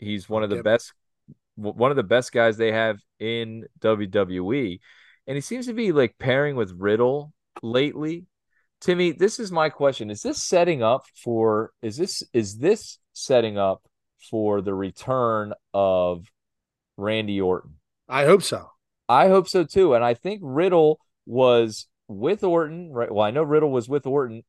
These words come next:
Speaker 1: Orton got injured, yada, yada, yada. They were, like, best friends, R K Bro and stuff like that. Now it seems to be this friendship developing with Drew McIntyre and Riddle,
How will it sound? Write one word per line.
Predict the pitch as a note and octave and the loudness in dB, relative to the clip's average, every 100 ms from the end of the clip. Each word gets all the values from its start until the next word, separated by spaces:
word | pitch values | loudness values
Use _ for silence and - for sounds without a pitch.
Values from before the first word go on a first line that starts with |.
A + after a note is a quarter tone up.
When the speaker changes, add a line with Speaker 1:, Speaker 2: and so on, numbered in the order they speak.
| - | -4
Speaker 1:
Orton | C3+ E3+ | -4 -2
got | D#3 C#3 B2+ | 2 2 2
injured, | B2+ B2+ B2 B2 _ - | -2 -4 -6 -6 _ -6
yada, | G#2 G2+ | -2 -2
yada, | G2 F#2+ G2 | -2 -4 -2
yada. | A2+ C3+ C3 C3 C3+ _ _ _ _ | 0 2 2 0 -4 _ _ _ _
They | A#2+ | -2
were, | B2 A#2+ G#2+ | 0 0 -2
like, | A2+ G2+ - | -4 -4 2
best | A#2+ A#2+ | 2 2
friends, | - A2 A2+ G#2+ | 0 -2 -2 -4
R | G#2 G#2 | -4 -4
K | G2 | -6
Bro | F2 G#2 A#2 A2+ | -6 -2 2 2
and | G#2+ | -2
stuff | - F#2+ | -8 -8
like | F#2 | -8
that. | A#2+ C3+ A#2 | -2 -2 -2
Now | B2 D3 F#3+ | -4 -4 -2
it | G3+ | -4
seems | - E3 D3+ | -8 -14 -10
to | |
be | C3+ | -8
this | C3 A#2+ | -8 -8
friendship | - C3 C3 B2 B2+ - | -8 -6 -6 -6 -10 -8
developing | G#2 A2+ A#2 A#2 A2+ | -2 2 2 0 -6
with | G2+ | -8
Drew | - A2+ | -8 -8
McIntyre | G#2+ G#2+ G#2+ G2 A2 G2 | -4 -6 -6 -10 -6 -6
and | F#2 F#2+ | -6 -6
Riddle, | B2+ A#2 A2 | -4 -2 -4